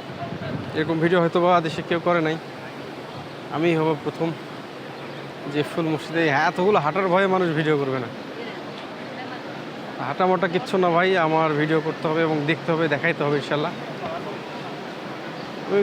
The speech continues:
ভিডিওর মাধ্যমে নিজে দেখি এবং আপনাদেরকে দেখাই, এটাই হচ্ছে আমার ইচ্ছা।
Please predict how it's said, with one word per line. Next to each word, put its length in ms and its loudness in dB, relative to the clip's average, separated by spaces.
ভিডিওর 260 6
মাধ্যমে 320 6
নিজে 220 6
দেখি 200 4
এবং 120 0
আপনাদেরকে 460 0
দেখাই, 240 0
এটাই 220 2
হচ্ছে 240 -4
আমার 160 2
ইচ্ছা। 260 -2